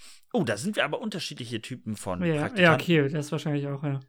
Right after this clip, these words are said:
Speaker 1: Also ich hab da, ich hab da voll mitge-
Speaker 2: Ja, du wärst, äh, bist,
Speaker 1: hauen.
Speaker 2: wolltest direkt den Job übernehmen quasi.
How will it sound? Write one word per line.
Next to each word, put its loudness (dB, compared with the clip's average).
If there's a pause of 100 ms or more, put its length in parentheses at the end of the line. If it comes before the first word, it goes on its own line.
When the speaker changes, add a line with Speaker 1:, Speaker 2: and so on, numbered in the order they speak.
(720)
Speaker 1:
Also 2
ich -2
hab -2
da, 4
ich -6
hab -8
da 0
voll 0
mitge- 0
Speaker 2:
Ja, 6
du 4
wärst, 2
äh, -4
bist, -2
Speaker 1:
hauen. 0 (720)
Speaker 2:
wolltest -4
direkt -2
den 0
Job 0
übernehmen 2
quasi. -4